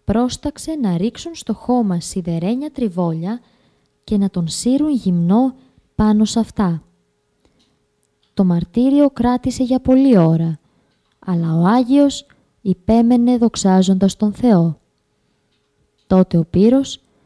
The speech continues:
διέταξε να δείρουν αλίπητα στο κεφάλι και τον λαιμό τον μάρτυρα με ραβδιά που είχαν αγκάθια, έτσι ώστε να ξεσκίζεται το πρόσωπό του και να αιμορραγεί ασταμάτητα.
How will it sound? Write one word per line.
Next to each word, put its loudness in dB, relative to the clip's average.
διέταξε -2
να 0
δείρουν 0
αλίπητα -2
στο -4
κεφάλι -4
και -8
τον 0
λαιμό 0
τον -6
μάρτυρα -2
με 2
ραβδιά -2
που -4
είχαν -2
αγκάθια, -2
έτσι -2
ώστε 2
να 0
ξεσκίζεται -4
το -4
πρόσωπό -2
του -2
και 0
να 4
αιμορραγεί 2
ασταμάτητα. 0